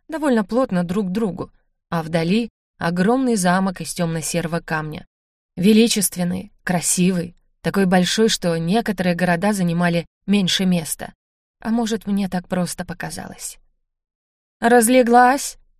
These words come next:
закрыла меня от солнца чья-то тень. «Вставай давай!» Голос показался слишком громким и болезненно ударил по ушам.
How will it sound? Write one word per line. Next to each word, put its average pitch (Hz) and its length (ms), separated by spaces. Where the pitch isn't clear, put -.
закрыла 180 460
меня 170 280
от 160 80
солнца 190 360
чья-то 170 340
тень. 175 340
«Вставай 214 540
давай!» 180 500
Голос 190 380
показался 180 640
слишком 190 500
громким 208 500
и 185 80
болезненно 185 600
ударил 170 380
по 180 100
ушам. 170 420